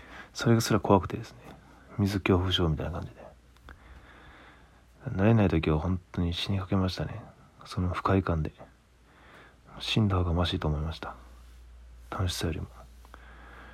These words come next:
鼻水がゆく、鼻水溜まっててみたいな。あ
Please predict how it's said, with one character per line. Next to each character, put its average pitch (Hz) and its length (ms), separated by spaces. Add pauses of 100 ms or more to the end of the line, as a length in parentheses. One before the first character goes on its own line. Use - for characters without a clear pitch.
(340)
鼻 104 280
水 95 300
が 95 120
ゆ 92 120
く、 - 140
鼻 92 260
水 92 220
溜 92 120
ま 87 100
っ - 20
て 85 180
て 82 80
み 82 100
た - 100
い - 40
な。 - 60
あ - 100